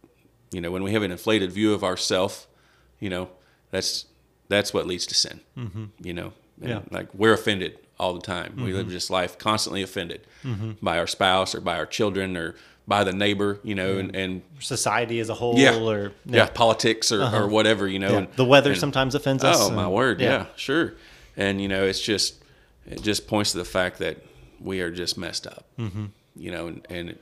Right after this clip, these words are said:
Speaker 1: without that, like we talked a couple weeks ago or last week about, like, that gospel lens,
Speaker 2: Mm-hmm.
Speaker 1: putting on that gospel lens, your gospel glasses, and realizing, you know what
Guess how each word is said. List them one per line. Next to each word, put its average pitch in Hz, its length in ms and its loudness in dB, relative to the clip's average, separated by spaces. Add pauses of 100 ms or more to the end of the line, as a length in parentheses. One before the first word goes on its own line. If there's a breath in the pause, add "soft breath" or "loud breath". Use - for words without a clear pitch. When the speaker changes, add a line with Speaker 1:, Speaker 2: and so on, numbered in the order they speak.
Speaker 1:
without 95 520 0
that, 95 320 -2 (600 soft breath)
like 92 140 -6
we 98 80 -2
talked 92 280 0
a - 40 -16
couple 92 260 -2
weeks 92 220 -2
ago 85 300 -4 (120)
or 90 120 -6
last 92 280 0
week 90 160 -6
about, 92 280 -2
like, 85 160 -4
that 90 200 -4
gospel 95 380 -2
lens, 98 520 -6
Speaker 2:
Mm-hmm. 117 300 -4
Speaker 1:
putting 107 240 0
on 104 140 0
that 95 200 -2
gospel 98 360 -2
lens, 95 280 -4
your 92 80 -8
gospel 98 360 -2
glasses, 90 440 -4
and 87 260 -10
realizing, 95 560 0
you 101 100 -4
know 107 120 0
what 107 360 0